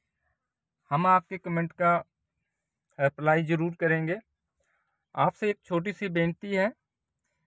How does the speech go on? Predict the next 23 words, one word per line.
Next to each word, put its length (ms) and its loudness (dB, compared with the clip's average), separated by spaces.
कृपया 420 0
आप 220 0
हमारे 560 2
चैनल 380 -2
को 140 -8
सब्सक्राइब 640 0
कीजिए, 540 -4
अपने 280 -2
दोस्तों 460 -4
के 140 -4
साथ 340 4
ज़्यादा 340 6
से 180 -2
ज़्यादा 380 4
शेयर 420 0
कीजिए। 560 -4
और 280 2
आपके 400 0
मन 160 -2
में 200 0
कोई 160 -6
सवाल 480 2
है, 400 0